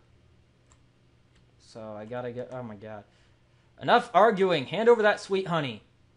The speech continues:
Do as we say. Team Galactic will have that honey. We must have it to attract Pokemon in great numbers. Hey, this is a w-,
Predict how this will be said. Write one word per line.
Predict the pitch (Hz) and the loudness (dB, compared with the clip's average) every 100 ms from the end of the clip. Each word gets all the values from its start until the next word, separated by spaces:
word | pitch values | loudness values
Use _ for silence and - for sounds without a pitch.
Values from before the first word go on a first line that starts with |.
| _ - | _ 2
Do | 220 | 6
as | 226 | 6
we | 190 | 4
say. | 190 - 185 131 113 | -6 0 2 2 -2
Team | 180 170 | -8 2
Galactic | 170 180 170 | 4 4 2
will | 143 | -4
have | 135 170 | 2 2
that | 151 165 | 4 0
honey. | 165 143 - - _ _ | 0 -2 -6 -18 _ _
We | 139 | -4
must | 170 - | -4 2
have | 170 | 2
it | 254 | 2
to | - | -6
attract | 120 160 160 | -4 -4 -2
Pokemon | 175 170 175 | -6 -4 -4
in | 127 | -4
great | 113 165 190 | -2 -2 0
numbers. | 151 127 107 - - _ _ _ _ _ _ _ _ _ | -2 -4 -10 -16 -20 _ _ _ _ _ _ _ _ _
Hey, | - 180 123 | 0 2 2
this | 120 196 170 | 0 -2 -2
is | 151 | -2
a | |
w-, | 156 139 | -2 -4